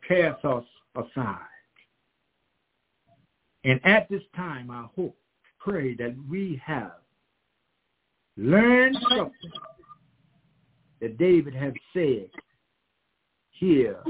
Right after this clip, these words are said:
through his twenty-seventh Psalm. The Lord is my light. Mm. The Lord is my, uh, salvation.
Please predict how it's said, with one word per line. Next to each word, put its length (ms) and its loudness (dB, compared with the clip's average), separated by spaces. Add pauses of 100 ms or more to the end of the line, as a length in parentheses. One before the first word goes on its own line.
(480)
through 120 2
his 260 0
twenty-seventh 760 -6 (280)
Psalm. 300 -4 (1300)
The 80 4
Lord 640 2 (2500)
is 400 -4
my 280 -8
light. 300 -16 (800)
Mm. 140 -16 (1120)
The 100 4
Lord 580 2 (120)
is 540 -12
my, 380 -10 (800)
uh, 320 -12 (480)
salvation. 800 -8